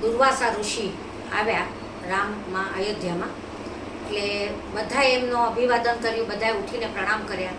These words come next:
એક હનુમાન સિવાય. હનુમાનજીનું એમાં ધ્યાન જ નહોતું. દુર્વાસા ઋષિને એ અપમાનજનક લાગ્યું, એટલે એમણે રામને કીધું કે "રામ, મારો અપમાન થયો છે." કે, કે "કેમ?" તો કે, કે "એક વ્યક્તિ એવી છે દરબારમાં કે એણે મને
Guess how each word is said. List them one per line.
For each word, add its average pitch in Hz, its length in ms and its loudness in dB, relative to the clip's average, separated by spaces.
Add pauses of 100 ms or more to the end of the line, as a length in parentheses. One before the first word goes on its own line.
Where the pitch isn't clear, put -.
એક 208 140 -6
હનુમાન 208 480 -2
સિવાય. 185 320 -4 (600)
હનુમાનજીનું 285 580 6
એમાં 269 400 6
ધ્યાન 208 180 -2
જ 233 220 0
નહોતું. 202 320 -6 (600)
દુર્વાસા 240 480 4
ઋષિને 214 360 -2
એ 220 160 -2
અપમાનજનક 202 760 0
લાગ્યું, 175 520 -6 (360)
એટલે 214 240 -2
એમણે 214 420 -2 (200)
રામને 226 840 0
કીધું 226 360 0
કે 190 100 0
"રામ, 214 560 -2
મારો 208 220 0
અપમાન 220 340 2
થયો 214 300 -4
છે." - 180 -4
કે, 285 240 -6
કે 208 160 -4
"કેમ?" 247 240 0 (680)
તો 214 80 -2
કે, 214 240 2
કે 208 280 -2
"એક 269 320 2 (300)
વ્યક્તિ 233 300 2
એવી 233 300 6
છે 254 380 4 (180)
દરબારમાં 208 600 0
કે 233 60 0
એણે 208 160 -4
મને 214 340 -4